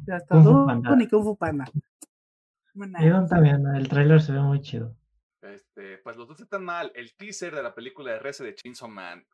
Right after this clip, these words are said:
Speaker 3: ¡Huevos! No es cierto. Doom parte dos.
Speaker 1: Mm.
Speaker 3: ¿Cómo?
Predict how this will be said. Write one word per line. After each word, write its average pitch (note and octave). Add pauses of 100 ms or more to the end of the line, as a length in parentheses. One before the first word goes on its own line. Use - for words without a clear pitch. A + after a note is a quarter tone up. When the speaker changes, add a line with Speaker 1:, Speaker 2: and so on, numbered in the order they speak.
Speaker 3:
¡Huevos! C3
No D3
es C#3+
cierto. D3+
Doom F3+
parte F#3
dos. E3
Speaker 1:
Mm. E3+ (2500)
Speaker 3:
¿Cómo? -